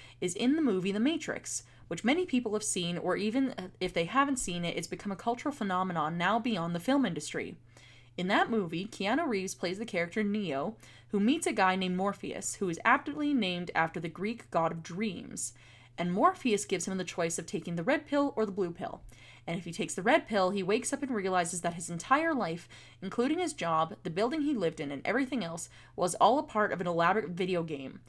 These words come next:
and he wakes up in the world outside of the game. That is the basic version of the simulation hypothesis.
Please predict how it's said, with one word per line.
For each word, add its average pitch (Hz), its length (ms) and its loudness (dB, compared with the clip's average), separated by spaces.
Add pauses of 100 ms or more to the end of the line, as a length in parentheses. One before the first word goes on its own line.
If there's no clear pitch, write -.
(140)
and 180 80 -4
he 175 60 0
wakes 214 320 0
up - 80 -4
in 240 100 -2
the 262 80 4
world 175 320 0
outside 160 340 -2
of 156 60 -6
the 170 80 -4
game. 185 520 -4 (640)
That 220 260 2
is 302 100 -2
the 294 60 -2
basic 220 360 0
version 175 340 0
of 165 80 -4
the 170 100 -2
simulation 170 600 -2
hypothesis. - 960 -2